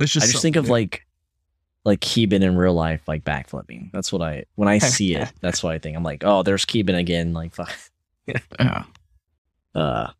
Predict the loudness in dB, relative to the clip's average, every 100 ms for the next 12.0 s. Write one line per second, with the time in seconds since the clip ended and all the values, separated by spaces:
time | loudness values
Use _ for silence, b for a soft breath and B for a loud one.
0 | _ _ -2 0 0 0 0 4 4 4
1 | 4 4 4 2 0 -6 _ _ _ _
2 | -2 2 4 2 4 2 2 0 2 2
3 | 2 0 -4 -8 -6 -4 -2 0 -2 -4
4 | -2 -2 -2 -6 -10 -10 -12 _ _ _
5 | -6 -2 0 2 2 2 -2 -2 -2 0
6 | 2 2 0 -2 -2 -2 -4 -10 -12 -12
7 | -14 _ _ _ _ _ _ _ -6 -2
8 | -2 -4 -8 -2 2 4 4 4 4 2
9 | 4 2 -2 _ 2 4 4 2 0 -2
10 | 0 -2 -4 -8 _ _ _ _ _ _
11 | _ _ _ _ _ 0 2 4 0 -4